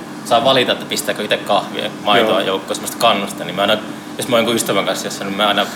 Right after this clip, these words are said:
Speaker 1: mä niinku aina lyödän vetoa, että mitä toi tyyppi, joka menee, otti kahvia ja menee tohon, niin mitä veikkaat, että pistääkö se maitoa, näyttääkö se maidon juojalta ja sitten
Speaker 2: Joo.
Speaker 1: se aina,
Speaker 2: Joo.
Speaker 1: siinä kehittyy ihmistuntemus.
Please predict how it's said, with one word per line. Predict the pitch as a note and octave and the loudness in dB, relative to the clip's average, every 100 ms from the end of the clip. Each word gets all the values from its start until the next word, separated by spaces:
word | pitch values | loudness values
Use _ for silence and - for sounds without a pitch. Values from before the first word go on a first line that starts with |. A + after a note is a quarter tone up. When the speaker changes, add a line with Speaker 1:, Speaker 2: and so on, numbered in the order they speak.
| - - | -10 -2
Speaker 1:
mä | A2 | 0
niinku | G#2 G#2+ | 2 2
aina | G#2 G#2 - - | 2 2 4 4
lyödän | A2+ - | 4 4
vetoa, | A#2 A2+ F2+ | 4 4 4
että | F2 - - - - | 2 -2 -8 -10 -2
mitä | B2 | 0
toi | C#3 D3 C3+ | 2 4 4
tyyppi, | C3+ G#2 | 4 4
joka | A2+ G#2+ | 2 4
menee, | A2 A2+ - | 4 2 0
otti | A#2+ A#2+ | -2 2
kahvia | A#2 A2 D3 | 4 6 6
ja | - | 6
menee | G2 - | 6 4
tohon, | F#2+ F#2+ | 2 -4
niin | F2+ F2+ - - - - | -4 -6 -8 -8 -10 -2
mitä | - A#2+ | 2 4
veikkaat, | A#2 A#2 F#2+ | 4 0 -4
että | - | -4
pistääkö | G#2+ - - | -4 -2 -2
se | |
maitoa, | G#2 G2+ G2 F#2 | -2 0 0 0
näyttääkö | A2+ G#2 A#2 | 2 2 2
se | A#2 | 0
maidon | A2+ G#2+ F#2+ | 0 2 0
juojalta | F2 F2 - - | 0 -2 -2 -6
ja | - | -8
sitten | - - G2+ A#2 | -8 -8 -8 -6
Speaker 2:
Joo. | G#2 G#2 G2+ - | -6 -6 4 4
Speaker 1:
se | |
aina, | F#2 F2+ - - - - - - - - | 4 0 -6 -8 -10 -12 -12 -12 -12 -6
Speaker 2:
Joo. | A#2+ A2+ A2 | -4 -2 0
Speaker 1:
siinä | A2+ | 0
kehittyy | A2+ F2+ - A2+ | 0 -2 0 2
ihmistuntemus. | A2 G2 G2 F#2 F2 G2 | 2 0 -4 -6 -6 -8